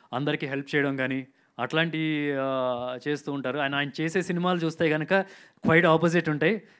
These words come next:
And this role is very different to whatever he's done till now. నాకే కాదు, even, ఆ, షిండే గారికి కూడా this is very different.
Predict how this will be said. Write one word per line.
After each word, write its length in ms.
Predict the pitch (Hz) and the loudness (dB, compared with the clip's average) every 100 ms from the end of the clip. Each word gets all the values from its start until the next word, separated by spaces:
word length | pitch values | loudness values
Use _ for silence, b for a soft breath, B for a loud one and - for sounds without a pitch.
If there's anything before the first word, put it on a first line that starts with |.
| b 139 | b -8
And 120 | 147 | -4
this 220 | 151 165 | -4 2
role 220 | 165 202 | 4 6
is 120 | 190 143 | 4 2
very 260 | 147 180 190 | 6 8 8
different 340 | 185 190 196 190 185 | 6 4 2 0 -2
to 40 | |
whatever 480 | 156 151 165 170 185 | 2 4 8 8 10
he's 220 | 175 156 | 8 4
done 180 | 156 160 | 2 2
till 180 | 151 147 | 2 2
now. 120 | 165 | 2
నాకే 380 | - - 175 156 | 2 2 4 4
కాదు, 280 | 147 196 - B B B B | 4 2 0 B B B B
even, 300 | 143 165 165 | 0 0 2
ఆ, 340 | 151 143 139 131 | 4 6 6 4
షిండే 280 | 151 151 | 0 4
గారికి 260 | 160 151 147 | 6 4 4
కూడా 320 | 143 143 214 - b b b 139 | 4 4 2 -2 b b b -4
this 160 | 147 | -2
is 80 | 135 | 6
very 280 | 147 185 170 | 10 10 10
different. 320 | 160 175 190 | 4 0 -2